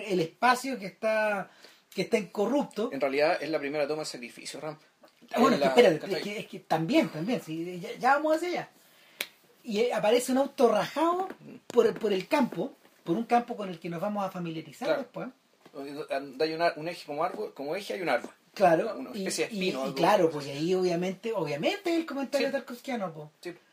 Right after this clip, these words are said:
Speaker 2: el
Speaker 1: Que
Speaker 2: comienzo.
Speaker 1: de hecho está presente también en Eras, en, en Eras una vez en Anatolia.
Speaker 2: Sí.
Speaker 1: Sí, también hay uno, está, eh, pero en, en, en, en la película, en la película de Nuri Bilge Ceylan, lo que sí hay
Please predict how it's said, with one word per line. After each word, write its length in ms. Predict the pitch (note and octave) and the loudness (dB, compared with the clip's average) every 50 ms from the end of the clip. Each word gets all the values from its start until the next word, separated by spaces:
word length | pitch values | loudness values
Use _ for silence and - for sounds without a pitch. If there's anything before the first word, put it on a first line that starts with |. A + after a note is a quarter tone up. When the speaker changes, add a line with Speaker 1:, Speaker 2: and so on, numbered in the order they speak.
| _ _ _ _ - | _ _ _ _ -16
Speaker 2:
el 80 | D3 | -16
Speaker 1:
Que 60 | C3+ | -12
Speaker 2:
comienzo. 280 | - - A3+ A3+ A3 G#3+ | -6 0 0 2 2 4
Speaker 1:
de 60 | A#3 D4 | 4 4
hecho 180 | D#4+ E4 D#4+ D4+ | 4 4 2 0
está 200 | - - C#4 A#3+ | 2 2 4 4
presente 380 | C4+ B3+ - - B3 A#3+ A#3+ | 4 2 2 0 -2 -2 0
también 320 | A3+ C#4 C4+ C4+ D#4 B3+ B3 | 0 0 0 0 0 0 0
en 120 | A#3+ B3 | 0 2
Eras, 280 | B3 - - - - A#3+ | 0 -2 -4 -6 -4 0
en, 300 | A#3+ A3+ F#3+ - A#3+ A#3+ | 0 0 0 -2 -6 -6
en 380 | G#3+ G#3 G3+ G3 G3+ G3+ F#3 | -6 -6 -10 -10 -12 -10 -10
Eras 260 | G3+ G#3+ A#3 - - | -6 -6 -6 -6 -6
una 100 | G#3 G3+ G3+ | -8 -8 -8
vez 100 | G#3+ A3+ | -8 -6
en 80 | A#3 | -6
Anatolia. 500 | A3+ G#3+ G3+ F#3+ B3+ C4+ B3 F3 C#3+ - _ _ _ - | -6 -6 -8 -8 -8 -6 -6 -6 -8 -10 _ _ _ -20
Speaker 2:
Sí. 180 | - - - D#3 | -18 -14 -12 -8
Speaker 1:
Sí, 60 | G3 | -2
también 300 | E3+ F#3 E3+ F3 G#3+ A#3 | 0 0 0 0 0 0
hay 140 | B3 B3 B3 | 2 2 2
uno, 260 | B3 B3 A#3 G#3 G3+ - - - - - | 2 0 -2 -2 -4 -8 -20 -20 -20 -18
está, 240 | _ - - - - | _ -4 -2 -2 -2
eh, 160 | A3+ - - - G3 - | -4 -8 -12 -16 -16 -6
pero 240 | - G3+ F#3+ G#3 - | -2 0 0 0 -2
en, 140 | - G#3 G#3+ G#3+ G3 | -4 -6 -6 -6 -6
en, 160 | A3+ F#3+ G#3 | -6 -6 -6
en, 640 | G#3 G#3+ G#3 F3+ F3 F3 F3 F3 E3 E3+ E3+ D#3 - _ _ _ _ _ - | -8 -8 -6 -4 -4 -4 -4 -6 -6 -8 -8 -12 -16 _ _ _ _ _ -8
en 120 | E3+ E3 E3+ | -4 0 2
la 80 | E3+ E3 | 2 2
película, 640 | E3 E3 F#3 G#3 - - A#3 A3 A3 G#3 G#3 G#3+ A3 | 2 2 0 -2 -8 -8 -6 -2 -2 -2 -2 -2 -4
en 80 | G#3 F3+ | -4 -4
la 80 | F3 | -4
película 440 | E3 F3 F3+ G3 G3 - A3+ G#3 G#3 | -4 -4 -6 -8 -8 -10 -6 -4 -2
de 80 | G3 F#3+ | -2 -2
Nuri 240 | G3 G3+ F#3 G3 F#3+ | -4 -6 -8 -10 -8
Bilge 300 | G3 G#3 G#3 G3 G#3 F#3 | -8 -8 -8 -8 -10 -10
Ceylan, 500 | - F#3+ F3 E3 E3 F3 F#3+ G#3 A3 G#3 | -10 -8 -8 -6 -4 -4 -4 -4 -4 -6
lo 100 | F#3 E3 | -8 -8
que 120 | D#3+ D#3+ | -8 -10
sí 200 | - - G#3+ G#3 | -10 -6 -4 0
hay 320 | G3+ A3 A#3+ B3+ C4 - | 0 0 0 0 -4 -8